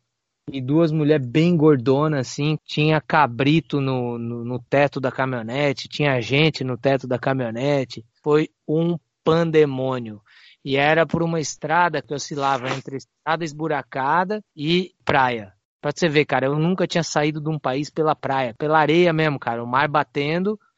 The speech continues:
e o cara com, com o pneu ali pertinho da, da água.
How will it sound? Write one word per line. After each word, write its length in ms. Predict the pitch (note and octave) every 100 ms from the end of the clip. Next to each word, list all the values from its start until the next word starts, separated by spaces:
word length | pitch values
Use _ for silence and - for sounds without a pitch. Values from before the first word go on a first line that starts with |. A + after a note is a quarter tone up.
| _ -
e 120 | D3+
o 80 | D3
cara 340 | D#3 D#3 D#3+
com, 160 | - D#3+
com 100 | -
o 40 | D#3
pneu 460 | E3 D#3 D#3 E3+
ali 240 | D#3+ D3 D#3+
pertinho 500 | E3 D#3 - E3+ E3+
da, 320 | E3+ D#3+ D#3
da 180 | D3 D3
água. 420 | C3+ A#2+ A2